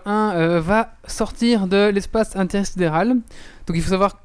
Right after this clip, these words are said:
qu'elle a été lancée il y a trente-cinq ans.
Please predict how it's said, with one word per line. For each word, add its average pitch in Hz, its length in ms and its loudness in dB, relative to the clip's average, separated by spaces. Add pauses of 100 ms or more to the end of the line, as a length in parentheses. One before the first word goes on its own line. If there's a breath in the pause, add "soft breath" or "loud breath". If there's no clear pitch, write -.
(160)
qu'elle 160 840 2
a 180 40 2
été 185 240 0
lancée 185 420 0
il 185 80 0
y 160 40 2
a 165 60 0
trente-cinq 180 540 -2
ans. 226 220 2